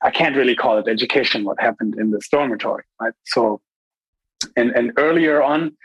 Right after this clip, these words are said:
the difficulty to raise, well, that was also determined by a school <clears throat> where,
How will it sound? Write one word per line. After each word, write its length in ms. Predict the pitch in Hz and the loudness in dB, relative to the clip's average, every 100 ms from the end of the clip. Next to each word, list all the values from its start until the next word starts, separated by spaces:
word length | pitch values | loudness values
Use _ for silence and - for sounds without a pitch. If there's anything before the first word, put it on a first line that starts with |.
| - - - | -20 -12 -4
the 60 | |
difficulty 560 | 143 165 170 165 156 160 | 0 0 0 0 0 -4
to 160 | - 139 | -2 0
raise, 480 | 139 151 185 151 | 2 2 0 -2
well, 160 | 143 151 | 0 0
that 200 | 151 147 | 0 -2
was 140 | 170 156 | 0 2
also 260 | 160 - | 0 0
determined 440 | 143 131 156 151 147 | -2 0 0 0 0
by 80 | 120 | 0
a 80 | 117 | -2
school 420 | - 196 139 - _ _ _ - | 0 0 0 -4 _ _ _ -20
<clears throat> 340 | - - - | -20 -14 -2
where, 600 | 202 190 135 131 120 120 | 0 2 2 2 0 -2